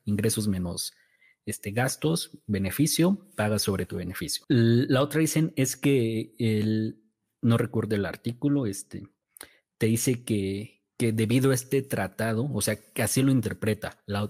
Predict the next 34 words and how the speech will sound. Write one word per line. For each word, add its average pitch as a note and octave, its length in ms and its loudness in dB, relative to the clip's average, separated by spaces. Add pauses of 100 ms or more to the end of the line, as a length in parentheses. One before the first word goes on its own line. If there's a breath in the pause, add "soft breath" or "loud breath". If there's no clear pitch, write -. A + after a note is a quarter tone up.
la G#2 180 0
otra G2+ 420 -4
opinión G2+ 400 -4
que, - 400 -10 (100)
que G2 120 -8
tuve, G#2+ 340 -4 (500 loud breath)
que A#2 120 0
debido A#2+ 280 2
a - 20 2
estra-, C3 500 -4
este B2 260 -2
tratado G#2+ 640 -2
que G#2 100 -10
tiene G#2 480 -4
México G2+ 460 -6
con F#2+ 140 -8
Estados A2+ 340 -6
Unidos A2+ 380 0
y A2 40 -12
que A2 100 -2
incluso B2 440 2
te G#2 140 -2
lo, - 420 -8 (140)
te G#2+ 80 -4
lo G#2 100 -4
aparece G#2+ 580 -6
ahí G#2+ 280 -4
cuando G#2 260 0
llenas G#2 320 0
tu G#2 80 -6
forma G#2 300 -2
W G2 260 -4
ocho A2 240 0
ven, C3 180 2